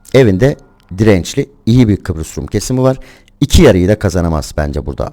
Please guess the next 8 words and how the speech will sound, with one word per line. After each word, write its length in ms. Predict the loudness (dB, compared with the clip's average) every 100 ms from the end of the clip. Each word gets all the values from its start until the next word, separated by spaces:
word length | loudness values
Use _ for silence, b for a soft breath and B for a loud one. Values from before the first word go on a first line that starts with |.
| -4
Avusturya. 560 | -2 -2 -2 2 2 0 B B
Deplasman 680 | 2 2 4 2 2 0 0
her 200 | 2 2
yarıyı 360 | 2 0 -2 -2
kazanır 420 | 0 0 -2 0
mı? 200 | -2 -4 b b b
Hayır 380 | -2 4 6 6
seçeneğini 680 | 2 0 0 -2 -2 -2